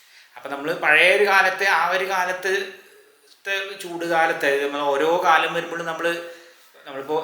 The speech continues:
തണുപ്പിൻ്റെ ആ കാലം വരുമ്പോൾ പണ്ടത്തെ ആ ഒരു ഓർമ്മകൾ, തണുപ്പ് കാലത്തെ അങ്ങനെ മറ്റേ എന്തെങ്കിലും കാര്യങ്ങളൊക്കെ ഓരോ മാസത്തിൽ നമ്മൾ അതിൻ്റേതായ ബന്ധപ്പെട്ട് വീഡിയോകൾ നമ്മൾ ചെയ്യലുണ്ടല്ലോ, പ്രത്യേകിച്ച് ഓർമ്മകൾ പുതുക്കിക്കൊണ്ടുള്ള. അപ്പോൾ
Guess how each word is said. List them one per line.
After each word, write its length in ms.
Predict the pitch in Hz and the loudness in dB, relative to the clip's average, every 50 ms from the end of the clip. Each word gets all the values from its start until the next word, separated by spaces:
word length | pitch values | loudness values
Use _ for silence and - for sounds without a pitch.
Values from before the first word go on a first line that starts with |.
| 156 - - | -4 -6 -4
തണുപ്പിൻ്റെ 920 | 143 135 131 131 - - 147 147 156 156 156 - - - - - 147 156 147 | -4 -2 -4 -4 -6 -4 -2 -2 -2 -2 -4 -6 -10 -12 -16 -10 -2 0 0
ആ 80 | 143 139 | 2 4
കാലം 260 | 143 139 139 135 - 135 | 2 2 2 2 -2 -6
വരുമ്പോൾ 260 | 131 127 127 131 127 127 - - - | -6 -6 -6 -8 -8 -8 -12 -10 -8
പണ്ടത്തെ 360 | 131 117 - 123 120 - 139 | -8 -6 -4 -6 -2 2 4
ആ 120 | 127 127 123 | 6 6 6
ഒരു 140 | 123 123 127 | 4 2 0
ഓർമ്മകൾ, 400 | 120 120 117 113 117 117 117 117 117 113 | -2 -2 -4 -4 -6 -6 -6 -6 -4 -4
തണുപ്പ് 440 | 117 113 113 113 - - - - 151 151 - - - | -4 -4 -6 -8 -12 -14 -8 -6 -4 -4 -4 -2 -2
കാലത്തെ 320 | 135 123 - - - - - - - - - - - _ _ 156 | -2 -2 -2 -4 -8 -10 -12 -14 -20 -20 -20 -20 -20 _ _ -2
അങ്ങനെ 240 | 156 151 143 143 143 143 156 | 0 0 0 -2 -4 -6 -8
മറ്റേ 160 | 143 139 135 131 131 | -6 -4 -4 -4 -4
എന്തെങ്കിലും 340 | 127 127 127 127 127 127 123 123 | -4 -6 -8 -8 -8 -6 -2 -2
കാര്യങ്ങളൊക്കെ 440 | 123 117 120 117 123 127 127 143 147 147 | -2 -2 -2 -6 -8 -8 -8 -8 -6 -4
ഓരോ 160 | 156 180 202 214 208 - - - - - _ _ _ _ _ _ _ _ _ _ _ _ _ _ 190 | -4 -2 -2 -4 -6 -8 -12 -18 -20 -20 _ _ _ _ _ _ _ _ _ _ _ _ _ _ -6
മാസത്തിൽ 520 | 185 180 180 185 185 180 - 190 190 190 | 0 0 2 2 2 0 -2 -2 -2 -2
നമ്മൾ 180 | 185 180 180 185 | -2 0 2 2
അതിൻ്റേതായ 460 | 180 165 170 170 175 175 180 180 185 190 | 2 2 0 0 0 4 4 6 6 4
ബന്ധപ്പെട്ട് 440 | 190 185 175 175 175 175 175 190 180 175 | 2 0 -2 -2 -4 -4 -6 -6 -6 -6
വീഡിയോകൾ 280 | 170 170 165 165 165 170 | -6 -2 -2 -2 0 0
നമ്മൾ 180 | 170 165 170 170 | -2 -2 -2 -2
ചെയ്യലുണ്ടല്ലോ, 540 | - 160 147 143 135 127 120 - - - - - - - - _ _ _ _ _ _ _ _ _ _ _ - _ _ _ _ - | -2 0 0 -2 -2 -4 -6 -8 -10 -12 -18 -20 -20 -20 -20 _ _ _ _ _ _ _ _ _ _ _ -20 _ _ _ _ -18
പ്രത്യേകിച്ച് 300 | - - 143 135 135 139 131 127 | -6 -4 -4 -2 0 0 0 0
ഓർമ്മകൾ 320 | 127 131 135 131 127 131 143 - - - - - | -2 -2 -2 -2 -2 -2 -2 -4 -6 -10 -12 -10
പുതുക്കിക്കൊണ്ടുള്ള. 560 | 151 131 127 123 120 113 107 - 107 101 101 - - - - - - - _ _ 131 131 | -10 -8 -8 -8 -10 -12 -12 -12 -14 -14 -16 -16 -20 -20 -20 -20 -20 -20 _ _ -14 -10
അപ്പോൾ 240 | 135 135 151 190 | -4 -4 -4 -4